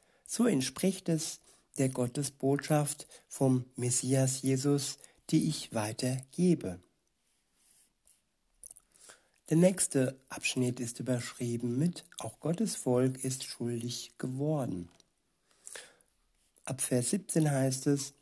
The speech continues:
Du beruhst dich also auf deine Herkunft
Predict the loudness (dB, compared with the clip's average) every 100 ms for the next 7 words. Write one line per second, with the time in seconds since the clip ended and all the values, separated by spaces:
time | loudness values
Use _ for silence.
0 | -8 6 6 8 4 4 4 4 2 2
1 | 2 4 2 0 -2 -6 -4 -2 0 -2
2 | -6 _ _ _ _ _ -4 0 0 2
3 | -2 -2 -8 -18